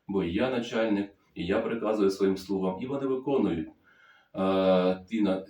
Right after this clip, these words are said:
ті накази, які я їм говорю. І ти можеш звернутися до Отця Небесного, не сходячи з цього місця,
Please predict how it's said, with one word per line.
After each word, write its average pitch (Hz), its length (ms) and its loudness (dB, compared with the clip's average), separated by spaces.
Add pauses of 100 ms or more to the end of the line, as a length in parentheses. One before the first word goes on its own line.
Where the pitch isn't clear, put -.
ті 113 100 0
накази, 104 520 2
які 90 360 -4
я 87 140 0
їм 85 240 -4 (220)
говорю. 90 640 -2 (360)
І 131 80 -4
ти 147 180 0
можеш 123 220 0
звернутися 107 720 -2
до 90 420 0
Отця 123 300 -2
Небесного, 98 840 -2
не 117 80 -6
сходячи 131 400 -2
з 113 60 -6
цього 110 160 2
місця, 80 580 -2